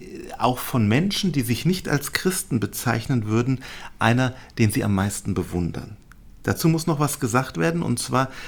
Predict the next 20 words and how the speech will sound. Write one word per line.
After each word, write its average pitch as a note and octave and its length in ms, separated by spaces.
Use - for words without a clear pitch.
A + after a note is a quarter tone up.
gerade C3 320
in G#2+ 160
unseren B2 560
Tagen A2 500
ist D3 120
er, E3+ 80
glaube C3 220
ich, A2+ 80
sehr - 180
aktuell. A2+ 460
Viele D3+ 240
Menschen A#2 300
denken G#2 200
drüber F#2 260
nach B2 380
und, D3+ 440
ähm, B2 500
auch G#2+ 200
Theologen B2 560
sagen, C3+ 460